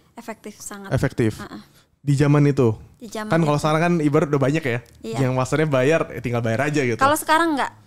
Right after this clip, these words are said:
Speaker 2: Sekarang nggak
Speaker 1: Nggak
Speaker 2: efektif?
Speaker 1: efektif kalau sekarang.
Speaker 2: Oke. Dan memang saat itu memang lagi momentum ya?
Speaker 1: Iya.
Speaker 2: Oke. Nah,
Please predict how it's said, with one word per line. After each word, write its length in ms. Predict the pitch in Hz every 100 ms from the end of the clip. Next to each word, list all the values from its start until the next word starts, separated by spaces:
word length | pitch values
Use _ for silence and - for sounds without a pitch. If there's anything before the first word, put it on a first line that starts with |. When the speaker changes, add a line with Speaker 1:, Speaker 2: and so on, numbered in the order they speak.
| _ _
Speaker 2:
Sekarang 300 | - 160 185
nggak 160 | 175 156
Speaker 1:
Nggak 80 | 147
Speaker 2:
efektif? 300 | 165 233 -
Speaker 1:
efektif 260 | - - -
kalau 160 | 220
sekarang. 280 | 220 220 214 220
Speaker 2:
Oke. 760 | 120 120 - 123 113 101 101 - _ _
Dan 240 | 135 135
memang 240 | 131 151 160
saat 160 | 160
itu 100 | 123
memang 220 | 160 151 143
lagi 180 | 135 135
momentum 440 | 127 127 127 127
ya? 220 | 123 110 113
Speaker 1:
Iya. 380 | 220 220 208 190 - - -
Speaker 2:
Oke. 320 | 104 120 104 - -
Nah, 160 | -